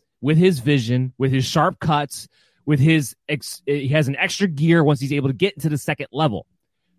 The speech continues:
Talked about this before. He's got a long way to go when it comes to pass blocking, and I don't know how much of a factor, if any, he'll ever be in the passing game in general when it comes to receptions.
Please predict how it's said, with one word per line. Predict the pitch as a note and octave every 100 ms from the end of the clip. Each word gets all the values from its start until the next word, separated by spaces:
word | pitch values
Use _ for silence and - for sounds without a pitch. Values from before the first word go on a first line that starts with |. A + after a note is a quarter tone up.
| -
Talked | D#3 C#3+
about |
this | D#3+
before. | C3 - B2
He's | G2
got | C#3 D#3
a |
long | C#3 D#3 F#3
way |
to | F#3
go | F3
when | F3+
it |
comes | E3+ E3
to | E3
pass | F3 D#3
blocking, | D#3+ D3+ D3 D#3 D#3+ - _
and | C3+
I | C3+
don't | D#3 F3
know | E3+ E3+ -
how | - D#3+
much | F3 F3
of | E3
a |
factor, | C#3+ E3 - D3 D3 D#3
if | D3+
any, | D3+ D#3+ B2+ A2+ - _ -
he'll | D3
ever | C#3 D3
be | D3
in | C3+
the |
passing | B2+ D#3+ C#3+ D3 C3+
game | A#2+ D3 C#3
in | B2+ B2
general | C3+ C3+ B2+
when | B2+
it |
comes | - C3+ A2+
to |
receptions. | A#2 D#3 C#3 - -